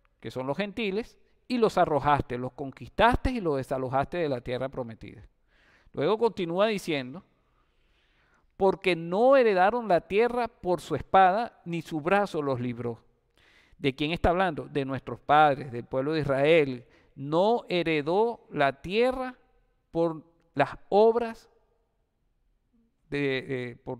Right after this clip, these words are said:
esfuerzo humano, por nuestra propia fuerza, por, ¿no? por nuestro propio mérito,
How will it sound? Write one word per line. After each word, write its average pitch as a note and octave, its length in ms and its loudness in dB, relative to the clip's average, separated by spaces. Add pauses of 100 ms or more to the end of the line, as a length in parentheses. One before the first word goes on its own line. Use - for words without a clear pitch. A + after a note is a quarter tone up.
esfuerzo F3 480 -2
humano, D3+ 380 -2 (2250)
por D3+ 140 0
nuestra D3 360 -2
propia E3+ 400 -2
fuerza, D#3+ 460 2
por, C3 320 -10 (420)
¿no? F#3 260 -10 (440)
por C3+ 120 -4
nuestro C#3+ 340 -4
propio D#3 440 -4
mérito, D3+ 520 -4